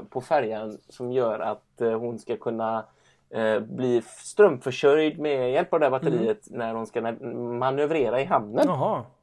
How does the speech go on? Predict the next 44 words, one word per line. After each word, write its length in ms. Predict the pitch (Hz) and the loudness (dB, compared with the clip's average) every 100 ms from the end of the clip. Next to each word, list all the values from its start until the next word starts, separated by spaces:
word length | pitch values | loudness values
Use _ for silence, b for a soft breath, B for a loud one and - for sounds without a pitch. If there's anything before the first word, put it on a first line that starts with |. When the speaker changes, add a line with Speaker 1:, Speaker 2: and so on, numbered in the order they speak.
| _ _ _ _ _ _ - | _ _ _ _ _ _ 0
Speaker 1:
Till 260 | 196 196 | 2 2
att 140 | - 131 | -2 -2
börja 320 | 147 123 104 | 0 0 -2
med, 200 | 117 247 | -4 -4
vill 120 | 330 - | -4 -2
säga. 280 | 208 101 - b b - | -2 -2 -6 b b -6
Eh, 560 | 113 113 113 113 110 - | -4 -2 -2 -4 -6 -4
det 340 | 135 139 131 | 0 0 0
ska 120 | - | 0
göras 220 | 175 123 135 | 0 0 -2
nu 60 | |
under 200 | 117 110 | -4 -4
våren 420 | 113 104 104 160 | -4 -4 -4 -4
redan. 300 | 285 294 107 - _ _ _ _ | -4 -6 -8 -12 _ _ _ _
Eh, 340 | 123 110 110 110 | -6 -4 -4 -6
och 360 | - 127 123 127 | -6 -4 -4 -6
då 200 | 123 127 | -4 0
när 80 | 165 | 0
hon 300 | 151 143 135 | 0 -4 -2
manövrerar 720 | 147 156 156 151 110 110 113 | 0 0 0 0 0 -2 -2
i 120 | 120 | -4
hamn 340 | 127 107 98 - 104 - | -4 -6 -8 -14 -16 -8
och 200 | 110 113 | -6 -4
lägger 200 | 120 127 | -2 -2
till 280 | 127 98 | -2 -6
och 180 | 110 107 | -4 -4
lägger 260 | 110 113 120 | -4 -4 -2
ut 200 | 101 - | -2 -4
så 100 | 101 | -12
ska 120 | - | -10
hon 80 | - | -8
kunna 160 | 143 247 | -8 -4
göra 180 | 143 131 | -4 -4
det 140 | 131 | -4
då 180 | 117 110 | -4 -6
med 180 | 104 110 | -6 -4
hjälp 220 | 101 - | -6 -8
av 80 | 101 | -10
ström 360 | - 117 - - | -6 -6 -6 -8
från 180 | 104 98 | -8 -6
det 60 | |
här, 460 | 107 98 - 95 98 | -8 -8 -10 -10 -10
eh, 40 | 95 | -10
batteriet. 460 | 101 - 117 - | -12 -6 -8 -8